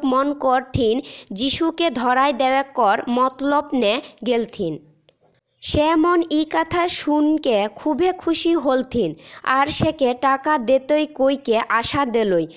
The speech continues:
তখন সে যিশুকে ধারায় দেওয়া কর জন্য সুযোগ খোঁজে লাগলই।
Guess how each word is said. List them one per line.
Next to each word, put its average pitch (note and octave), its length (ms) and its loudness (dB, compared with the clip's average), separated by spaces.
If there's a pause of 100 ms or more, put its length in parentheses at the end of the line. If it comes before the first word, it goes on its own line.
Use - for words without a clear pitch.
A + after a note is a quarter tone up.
(220)
তখন C4 360 0
সে E4 200 0
যিশুকে B3 680 -2
ধারায় C4+ 480 0
দেওয়া B3 340 0
কর D4 280 -2
জন্য A#3 440 0
সুযোগ C#4 460 -4
খোঁজে A#3 320 -2
লাগলই। F3 540 -4